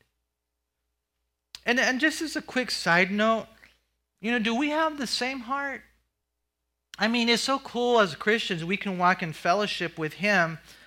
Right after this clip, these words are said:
But, you know, um, some of you here, I don't know for sure. Maybe you're here and you're not a Christian. You never really given your life to the Lord. You're having fun, whatever. You're playing, uh, video games or whatever. You got a good job.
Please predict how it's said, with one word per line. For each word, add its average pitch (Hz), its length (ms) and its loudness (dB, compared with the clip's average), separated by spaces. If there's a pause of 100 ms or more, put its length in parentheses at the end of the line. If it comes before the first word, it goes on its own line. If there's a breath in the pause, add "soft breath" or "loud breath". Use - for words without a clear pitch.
(220 soft breath)
But, 190 180 4
you 233 140 -2
know, 262 400 0
um, 202 500 2
some 262 220 -4
of 285 80 -6
you 262 100 -2
here, 269 260 0
I 262 120 8
don't 294 160 -4
know 247 200 2
for 220 200 -4
sure. 226 400 0
Maybe 208 260 0
you're 233 140 0
here 220 220 0
and 220 100 0
you're 214 80 4
not 202 260 6
a 254 60 -2
Christian. - 600 -4 (440)
You 208 100 -2
never 269 240 2
really 277 220 -2
given 247 260 -2
your 240 120 0
life 226 240 8
to 220 100 -4
the 196 100 -4
Lord. 190 380 4
You're 170 100 0
having 196 300 6
fun, 233 680 4
whatever. 220 380 2
You're 214 180 0
playing, 196 460 0 (340 loud breath)
uh, 139 100 -2
video 214 400 4
games 196 580 4
or 151 40 -2
whatever. 165 320 2
You 147 140 -4
got 147 180 2
a 143 60 -2
good 131 280 -6
job. 214 680 4